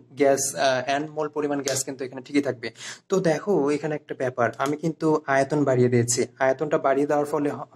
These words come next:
হলো কি, যেখানে যে প-, গ্যাসগুলো রয়েছে সেগুলো কি একটা বেশি স্পেস পেলো না? আগে যেখানে চাপাচাপি করে থাকতো, এখন একটু স্পেস থা-, পাওয়ার কারণে কি হবে যে এই গ্যাসগুলো একটু দূরে দূরে অবস্থান করবে।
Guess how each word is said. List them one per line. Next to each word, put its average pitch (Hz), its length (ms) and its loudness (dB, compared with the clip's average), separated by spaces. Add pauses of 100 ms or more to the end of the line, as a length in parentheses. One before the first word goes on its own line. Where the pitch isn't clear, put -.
(140)
হলো 151 140 4
কি, 131 160 0
যেখানে 143 400 0
যে 143 160 2
প-, - 140 -10 (140)
গ্যাসগুলো 131 480 0
রয়েছে 147 420 4 (300)
সেগুলো 147 260 4
কি 175 100 -2
একটা 147 200 -2 (100)
বেশি 135 300 2
স্পেস - 540 2
পেলো 139 220 4
না? 170 180 -2 (300)
আগে 139 220 4
যেখানে 156 300 2
চাপাচাপি 175 520 0
করে 156 180 4
থাকতো, 147 540 0 (300)
এখন 135 220 -2
একটু 143 200 0
স্পেস 147 420 -4
থা-, - 120 -16 (100)
পাওয়ার 139 280 6
কারণে 139 360 4
কি 143 180 0
হবে 139 380 4 (380)
যে 127 420 6
এই 135 120 4
গ্যাসগুলো 127 640 4 (100)
একটু 135 360 2
দূরে 139 320 6
দূরে 139 220 4
অবস্থান 123 440 2
করবে। 120 420 -2